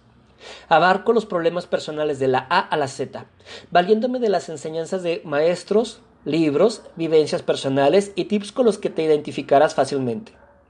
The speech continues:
Date la oportunidad de leerlo, escucharlo, siéntelo, hazlo tuyo, abrázalo.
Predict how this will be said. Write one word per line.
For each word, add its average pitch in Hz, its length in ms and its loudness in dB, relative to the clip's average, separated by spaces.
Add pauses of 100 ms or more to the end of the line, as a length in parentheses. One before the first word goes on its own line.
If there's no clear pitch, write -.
(500)
Date 208 220 6
la 269 80 4
oportunidad 165 540 -2
de 175 100 0
leerlo, 147 520 -2 (120)
escucharlo, 147 760 -2 (140)
siéntelo, 190 640 0 (160)
hazlo 190 260 -2
tuyo, 160 380 -4
abrázalo. 139 560 0